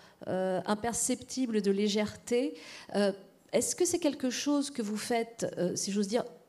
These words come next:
consciemment, c'est-à-dire vous voulez écrire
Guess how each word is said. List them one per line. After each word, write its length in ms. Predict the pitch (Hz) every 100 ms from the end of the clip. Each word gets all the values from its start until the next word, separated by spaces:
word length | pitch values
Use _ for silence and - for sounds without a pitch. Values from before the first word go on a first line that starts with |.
| _ -
consciemment, 800 | 247 247 - 254 240 240 294
c'est-à-dire 600 | 285 233 196 185 202 226
vous 140 | 208 202
voulez 460 | 185 214 269 269
écrire 640 | 240 - - 285 285 208